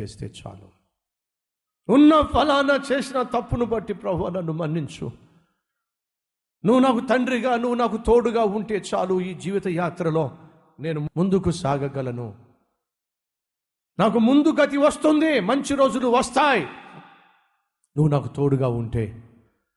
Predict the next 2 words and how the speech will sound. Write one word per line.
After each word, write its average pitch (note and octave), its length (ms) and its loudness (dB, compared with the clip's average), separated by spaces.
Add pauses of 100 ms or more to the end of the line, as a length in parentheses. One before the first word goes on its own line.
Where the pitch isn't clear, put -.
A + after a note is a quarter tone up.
(1080)
రతివాడైన, D3+ 960 -2 (280)
నరహంతకుడైన C#3+ 1120 -2